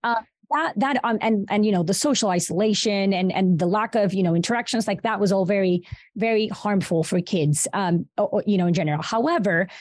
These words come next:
it also inspired a lot of entrepreneurs and a lot of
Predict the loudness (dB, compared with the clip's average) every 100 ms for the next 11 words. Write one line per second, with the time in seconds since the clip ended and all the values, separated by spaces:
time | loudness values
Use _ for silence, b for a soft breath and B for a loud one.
0 | B B -2 0 2 0 -2 -2 0 0
1 | 0 -2 -2 -2 0 2 2 2 0 -2
2 | -2 2 2 4 2 0 -2 -2 0 2
3 | 2 2 2 0